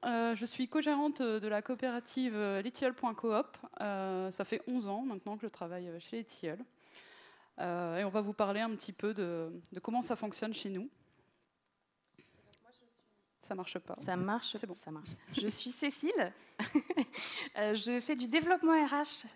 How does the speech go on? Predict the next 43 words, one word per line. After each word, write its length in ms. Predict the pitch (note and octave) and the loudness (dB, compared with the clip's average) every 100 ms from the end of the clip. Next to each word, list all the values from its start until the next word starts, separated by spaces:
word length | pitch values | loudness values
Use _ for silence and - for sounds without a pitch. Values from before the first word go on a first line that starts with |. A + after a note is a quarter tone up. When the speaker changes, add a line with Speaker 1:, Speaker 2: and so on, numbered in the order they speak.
| - | -2
Speaker 2:
euh, 320 | F3 F3+ F3+ | -2 -2 -4
dans 500 | F3+ F3+ F3 F3 E3+ | -4 -4 -2 0 -2
la 140 | E3+ E3+ | -2 -4
scope 420 | - B3 - - E3+ | -6 -8 -8 -8 -8
Troopers, 600 | - - D#4 C#4 - - - | -6 -6 -4 -4 -4 -8 -10
qui 100 | F#3+ | -12
est 80 | - | -8
une 100 | F3+ | -8
scope 280 | - F#3 | -8 -6
nantaise. 480 | F#3+ F3+ D4 F4+ F3 - - - - - - | -4 -4 -4 -6 -6 -10 -18 -20 -20 -20 -10
Euh, 420 | F3+ D#3+ D3+ D3+ D3+ | -6 -4 -4 -6 -8
et 160 | F3 E3+ | -6 -4
mes 200 | E3 D3+ | 0 -2
sujets 260 | - G3+ | -2 -2
de 60 | A3 | -2
prédilection 640 | - G#3 G3+ F#3+ - F#3+ | -2 -2 0 -2 -2 -6
sont 240 | G3+ G3 E3 | -4 -2 -2
le 140 | D#3 | 0
management 500 | E3 A3 A3 G#3 G#3+ | 0 0 0 -2 -2
participatif 720 | A#3 - - - G3 - A3 | -2 -4 -6 -6 -6 -6 -8
et 80 | F3+ | -8
la 140 | D#3 D#3+ | -8 -6
gouvernance 380 | F#3+ G3 G3+ | -6 -4 -4
partagée. 440 | - F3+ - D#3 E3+ _ - - - _ - | -6 -12 -10 -10 -10 _ -20 -20 -20 _ -8
Et 40 | |
on 60 | E3 | -6
va 120 | D#3 | -6
essayer 260 | D#3 - F3 | -8 -10 -10
de 60 | |
vous 120 | E3 D#3+ | -12 -14
transmettre 540 | - D#3+ - F3+ - | -10 -10 -8 -10 -8
un 60 | D#3+ | -10
petit 140 | - | -10
peu, 140 | - | -12
euh, 120 | F3+ D3+ - _ - - - _ | -12 -12 -16 _ -20 -20 -20 _
toutes, 300 | - - - | -20 -20 -16
euh, 200 | D3+ C#3 C3+ C#3 - | -12 -12 -14 -18 -20
toutes 200 | G#3 F#3+ | -10 -6
nos 100 | F3+ | -6
connaissances 500 | F3+ F3 - G3+ - | -6 -6 -6 -12 -12
sur 160 | F3 | -14
ce 140 | - F#3+ | -12 -12
sujet. 320 | - F3 | -10 -12